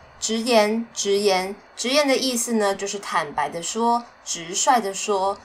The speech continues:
不加修饰，也没有加以隐瞒的意思。所以我们常常会说，恕我直言，恕我直言，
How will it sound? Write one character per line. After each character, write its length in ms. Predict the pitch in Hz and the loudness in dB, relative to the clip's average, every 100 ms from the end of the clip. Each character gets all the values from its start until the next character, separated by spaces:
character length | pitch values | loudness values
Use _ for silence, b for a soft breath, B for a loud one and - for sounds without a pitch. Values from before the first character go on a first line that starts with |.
| B | B
不 120 | - | -6
加 400 | 269 262 240 233 | 2 6 8 8
修 340 | 233 - 262 277 | 6 2 2 2
饰， 420 | 262 - 254 180 - | 0 -2 -2 -2 -6
也 160 | 165 | -10
没 140 | 151 190 | -4 -2
有 120 | 180 | -2
加 280 | 165 190 196 | 2 2 2
以 260 | 175 165 - | -2 -10 -10
隐 140 | 175 | -10
瞒 300 | 143 120 131 | -8 -8 -8
的 100 | 170 | -8
意 220 | 180 214 | -4 -4
思。 320 | 180 - 190 - B B | -4 -6 -6 -6 B B
所 160 | - 247 | -4 -2
以 80 | |
我 120 | 254 240 | 2 2
们 120 | 214 | 2
常 120 | 226 | 2
常 200 | 226 214 | 4 4
会 140 | 247 | 4
说， 380 | 240 247 240 247 B - | 2 2 4 4 B -8
恕 340 | - 359 359 | -4 2 4
我 240 | 247 175 160 | 6 6 4
直 320 | - 170 170 | 2 -8 -8
言， 420 | 175 170 165 175 - - | -6 -4 -4 -8 -16 -20
恕 280 | - - 339 | -8 -4 -2
我 280 | 294 190 156 | 2 4 2
直 280 | 156 175 196 | 0 -4 -2
言， 420 | 202 175 170 202 | 2 2 0 -4